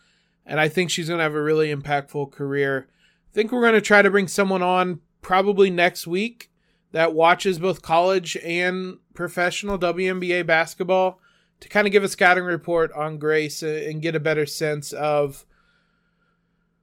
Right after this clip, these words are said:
what her role is gonna be in the W N B A and whether they think she can make it. So we'll try to do that next week, but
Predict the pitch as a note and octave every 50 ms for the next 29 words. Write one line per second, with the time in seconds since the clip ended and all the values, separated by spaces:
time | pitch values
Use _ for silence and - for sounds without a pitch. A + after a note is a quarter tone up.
0 | _ _ _ _ D3+ D3+ D#3 F#3 G3 G3 - E3 E3 G3 G3 F#3+ F3 F#3 F#3 F#3+
1 | G3 G3 G3 F#3 D#3 - G3 F#3+ F3 F#3 G3+ G#3 G#3+ G#3+ G#3+ G3 G#3+ G#3 G#3 G#3
2 | G#3 G#3 G3+ G#3 G3+ G3+ G#3+ G#3+ G3 F3 E3+ F3 E3+ F3 E3 E3+ E3+ D#3 - -
3 | F3 F3 E3+ - - - F3 F3 D#3+ - - D#3+ D#3 D3+ D#3+ D#3+ D#3 - F#3 F3+
4 | F3 F3 - F3 E3 D#3+ F3+ F#3 - A3 A3+ G#3+ A3 F#3+ G#3 G#3 F#3+ G3+ F#3+ F3+
5 | D#3 D#3+ E3+ E3 E3 - - E3 E3 E3 D#3+ D3+ D3 - - E3 D#3 D#3 D3+ D3+
6 | D3+ - _